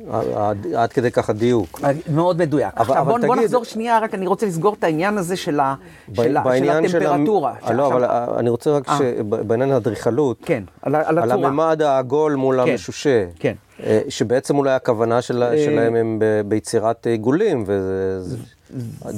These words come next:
Speaker 1: ד-, ד-,
Speaker 2: זה
Speaker 1: דבר.
Speaker 2: דבר מעניין.
Speaker 1: אני רוצה
Speaker 2: זה,
Speaker 1: לשמוע
Speaker 2: זה,
Speaker 1: על זה.
Speaker 2: זה, זה דבר מעניין. יש קבוצה ש-, שחקרה את הנושא הזה. פשוט האמצעים היום שעומדים, אה, אה, לרשות המחקר הם הרבה יותר, אה,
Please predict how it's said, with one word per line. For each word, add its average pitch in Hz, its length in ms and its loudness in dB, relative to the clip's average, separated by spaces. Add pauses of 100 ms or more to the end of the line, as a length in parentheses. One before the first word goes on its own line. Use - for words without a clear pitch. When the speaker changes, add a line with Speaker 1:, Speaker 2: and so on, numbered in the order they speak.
Speaker 1:
ד-, 107 180 -2
ד-, 117 100 4
Speaker 2:
זה - 180 -2
Speaker 1:
דבר. 254 120 -2
Speaker 2:
דבר 226 180 -2
מעניין. 165 400 -2
Speaker 1:
אני 107 140 -2
רוצה 110 160 -4
Speaker 2:
זה, 113 80 -2
Speaker 1:
לשמוע 107 260 -2
Speaker 2:
זה, 95 60 2
Speaker 1:
על 92 60 -2
זה. 104 60 -2
Speaker 2:
זה, 175 200 -2
זה 160 80 0
דבר 165 240 2
מעניין. 135 340 -2
יש 147 120 -6
קבוצה 147 440 0
ש-, - 120 -4 (160)
שחקרה 120 640 -2
את 147 100 -2
הנושא 123 340 -2
הזה. 120 340 0 (600)
פשוט - 320 0
האמצעים 143 640 2
היום 135 360 2
שעומדים, 127 600 2
אה, 127 40 2 (1080)
אה, 104 260 -2
לרשות 117 380 0
המחקר 123 580 2
הם 107 560 -6
הרבה 107 320 -2
יותר, 120 440 2
אה, 117 40 4